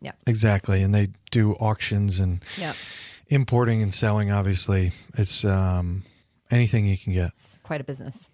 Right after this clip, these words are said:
Speaker 2: Oh, yeah.
Speaker 1: All right. So let's talk about your business.
Speaker 2: It's our family winery.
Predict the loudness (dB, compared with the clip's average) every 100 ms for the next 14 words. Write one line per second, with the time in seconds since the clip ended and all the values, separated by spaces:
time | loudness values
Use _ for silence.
0 | _ 2 4 2 -2 -14 -14 0 2 2
1 | -2 -4 -2 0 0 2 2 0 -2 -4
2 | -6 -14 -18 _ _ _ -4 0 2 2
3 | 2 2 2 2 0 0 -4 -6